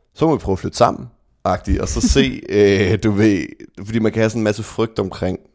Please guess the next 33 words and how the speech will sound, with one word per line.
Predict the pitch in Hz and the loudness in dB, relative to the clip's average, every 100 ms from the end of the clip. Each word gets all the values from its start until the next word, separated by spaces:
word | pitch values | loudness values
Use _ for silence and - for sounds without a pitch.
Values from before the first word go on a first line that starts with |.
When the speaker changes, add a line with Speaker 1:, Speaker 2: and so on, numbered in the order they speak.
| _ _ _ _ _ _ _ - 95 | _ _ _ _ _ _ _ -10 2
Speaker 1:
hvor | 110 | 2
forfærdeligt | 101 - 107 92 92 - | 2 0 0 0 -6 -2
det | 95 | 0
må | 92 | 0
være | 95 98 101 107 - | 2 2 2 0 -2
at | |
have | 85 87 | 0 2
den | 98 92 | 2 2
her | 90 | -2
sygdom | - 101 90 92 90 | -2 -4 -2 -2 -2
så | 135 | 0
tæt | 110 101 92 | 0 -2 -2
inde | 92 | -6
på | 90 | -6
livet. | 92 90 - - _ _ _ _ _ | -4 -4 -6 -12 _ _ _ _ _
Og | - | -12
så | - | -8
tænkte | - 87 | -6 -6
jeg, | |
"Jamen, | 73 | -2
så | 110 | 2
må | 110 | 4
lad | 92 | 4
os | |
da | - | 0
finde | - 95 95 | -4 0 0
ud | 92 | 0
af, | 78 | -4
om | 95 | -4
det | 92 | -6
er | 69 | -6
så | - | -12
forfærdeligt." | - - - - - | -18 -14 -14 -14 -20